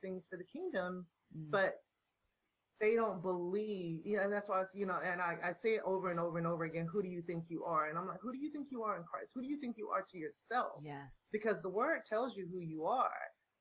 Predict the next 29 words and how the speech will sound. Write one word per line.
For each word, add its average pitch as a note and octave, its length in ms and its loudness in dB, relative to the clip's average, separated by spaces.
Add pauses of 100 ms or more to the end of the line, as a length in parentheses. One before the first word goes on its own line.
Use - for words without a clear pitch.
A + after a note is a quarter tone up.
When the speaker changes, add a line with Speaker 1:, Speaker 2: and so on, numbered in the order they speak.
Speaker 2:
Mm. D#3 160 -4
Speaker 1:
But G#3 180 6
then G#3 140 6
when G#3 140 4
you G#3+ 100 0
get G3+ 140 4
in F#3 100 0
these F3+ 180 -2
boardrooms, G3+ 640 0
you're G#3 120 4
letting G3 320 0
a F3 40 0
deacon A3 420 -2
intimidate F#3 680 -2
you. C#3+ 320 -8
Or F3+ 320 2
when F#3 240 0
Speaker 2:
Mm. F#3+ 40 0
Speaker 1:
you're, F#3 320 0 (380)
um, F3+ 420 4
a F3 60 2
hairstylist G#3 760 2 (120)
and F#3 180 0
you're, G3+ 400 4
you've F3+ 300 -6
done F#3+ 460 2 (320)
a F#3+ 60 4
wonderful G#3 640 2
job F#3 480 2